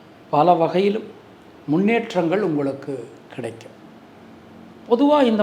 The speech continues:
மாதத்தை நம்ம எடுத்துட்டோம் அப்படின்னா முருகப்பெருமான் வழிபாடு செய்து வருவது உங்களுக்கு சிறந்த பரிகாரம். உங்களுடைய அதிர்ஷ்டமான எண்கள் இரண்டு, ஐந்து, ஆறு. அதிர்ஷ்டமான நிறம் வெள்ளை மற்றும் சிவப்பு. சந்திராஷ்டம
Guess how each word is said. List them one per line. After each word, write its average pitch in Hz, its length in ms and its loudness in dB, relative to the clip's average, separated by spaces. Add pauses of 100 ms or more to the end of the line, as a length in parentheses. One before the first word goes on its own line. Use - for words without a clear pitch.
மாதத்தை 214 360 -2
நம்ம 165 180 -4
எடுத்துட்டோம் 160 300 -6
அப்படின்னா 151 220 -8 (140)
முருகப்பெருமான் 190 840 0
வழிபாடு 139 420 -4 (240)
செய்து 160 300 -2
வருவது 147 320 -2
உங்களுக்கு 147 440 -2 (960)
சிறந்த 170 460 0
பரிகாரம். 139 500 0 (600)
உங்களுடைய 175 420 4 (100)
அதிர்ஷ்டமான 160 580 -2 (160)
எண்கள் 139 260 -10 (240)
இரண்டு, 196 300 2 (120)
ஐந்து, 143 220 -4 (140)
ஆறு. 147 240 -4
அதிர்ஷ்டமான 139 500 -4 (120)
நிறம் 127 220 -14 (600)
வெள்ளை 185 380 2 (100)
மற்றும் 143 360 -6 (340)
சிவப்பு. 120 440 -12 (600)
சந்திராஷ்டம 214 680 4